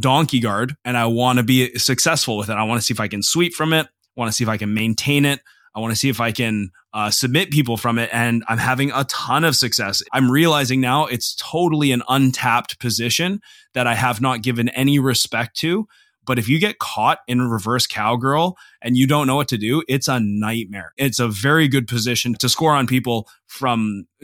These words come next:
different rule sets, I B J J F, A D C C. It's very, very effective and very cool submissions from there too.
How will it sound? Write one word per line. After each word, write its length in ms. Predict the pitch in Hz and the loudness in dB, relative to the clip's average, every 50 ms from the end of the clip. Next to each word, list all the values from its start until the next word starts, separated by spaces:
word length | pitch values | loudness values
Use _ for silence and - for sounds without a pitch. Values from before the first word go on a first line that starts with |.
| 123 | -4
different 340 | 107 147 151 120 139 143 117 | 0 2 2 2 2 2 2
rule 200 | 127 139 143 127 | 2 2 2 2
sets, 240 | - 123 101 92 - | 2 0 -2 -2 -2
I 160 | 113 117 123 | 0 0 2
B 120 | 123 123 | 2 2
J 200 | 117 110 123 123 | 2 2 2 0
J 100 | 120 127 | 2 2
F, 140 | 127 127 123 | 0 0 -2
A 200 | 127 - 123 127 | -2 -2 0 0
D 140 | 127 123 120 | 2 2 2
C 220 | - - 127 123 | 2 0 0 0
C. 220 | 120 - 135 135 123 | 0 2 0 0 0
It's 200 | 110 110 - - | -2 -2 -4 -4
very, 540 | 107 101 98 98 98 123 131 135 135 135 131 | -6 -6 -8 -6 -4 0 2 2 4 4 4
very 280 | 120 123 123 123 120 | 2 2 2 2 0
effective 520 | 117 110 - 120 120 117 - 160 160 135 - | 0 -2 -2 -4 -4 -2 -2 -4 -6 -4 -2
and 260 | 113 113 110 110 101 | -2 0 0 0 -2
very 240 | 95 107 123 127 131 | -2 -2 0 0 0
cool 280 | 127 - - 127 117 110 | -2 -2 -4 -4 -2 -2
submissions 580 | - - 110 101 104 110 107 - 110 101 98 | -2 -4 -4 -4 -4 -2 -2 -2 -4 -4 -6
from 220 | - - 104 98 98 | -8 -8 -8 -12 -10
there 140 | 92 90 | -12 -12
too. 240 | 87 - 104 98 92 | -12 -12 -12 -14 -14